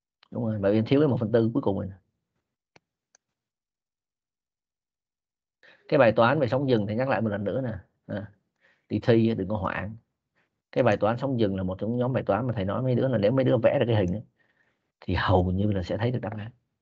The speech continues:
Ngay lập tức. Tất nhiên phải đếm cho đúng nha. Vẽ hình xong mà đếm không đúng thì cũng chết. Giải lao một xíu nha.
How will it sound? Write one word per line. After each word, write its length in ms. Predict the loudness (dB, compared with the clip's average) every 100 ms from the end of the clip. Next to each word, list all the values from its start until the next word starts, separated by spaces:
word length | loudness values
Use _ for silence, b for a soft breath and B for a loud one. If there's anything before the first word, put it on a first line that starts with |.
| _ _ _ _ _ _ _ _ _ _ _ _
Ngay 100 | 2
lập 80 | 2 0
tức. 140 | -6 -8 _ _ _ _ _ -2
Tất 80 | 2
nhiên 120 | 4
phải 80 | 4
đếm 140 | 4
cho 80 | 4
đúng 160 | 4 2
nha. 280 | -2 -4 -8 -10
Vẽ 220 | -8 -4 0
hình 140 | 2
xong 120 | 2 4
mà 60 |
đếm 120 | 2
không 140 | 2 0
đúng 140 | -2
thì 80 | -2
cũng 100 | -6 -2
chết. 140 | -4 -6 _ _ -20 _ _ _ _ _ _ _ _ _ _ _ _ _ _ -20 _ _ _ _ _ _ _ _ _ _ _ _ _ _ _ _ _ _ _ _ _ _ _ -20 b b b b b b
Giải 120 | 4 6
lao 120 | 4
một 60 | 4
xíu 180 | 2
nha. 240 | 2 0